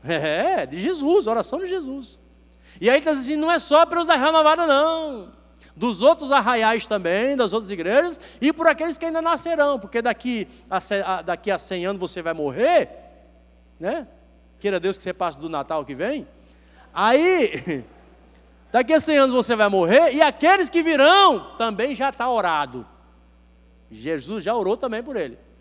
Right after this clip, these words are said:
E orou pra quê? Pra que haja uni-, unidade, ou seja, a igreja, a igreja sempre esteve debaixo da oração de Jesus. Falando da unidade,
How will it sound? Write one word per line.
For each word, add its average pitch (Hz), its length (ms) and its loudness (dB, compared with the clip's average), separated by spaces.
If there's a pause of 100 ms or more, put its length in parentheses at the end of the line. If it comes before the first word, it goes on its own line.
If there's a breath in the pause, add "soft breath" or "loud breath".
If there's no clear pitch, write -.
(480 soft breath)
E 196 100 2
orou 277 260 8
pra 330 140 2
quê? 254 200 0
Pra 233 180 -2
que 208 140 -4
haja 254 280 4
uni-, 269 760 2 (340)
unidade, 202 480 2
ou 208 80 4
seja, 185 320 -4
a 214 160 -2
igreja, 196 1080 4 (1040)
a 190 100 2
igreja 180 440 4
sempre - 360 -6
esteve 247 220 -4
debaixo 190 320 -4
da 208 60 -4
oração 185 360 -4
de 180 80 -12
Jesus. 151 480 -12 (1700)
Falando 175 320 -2
da 196 80 6
unidade, 165 540 0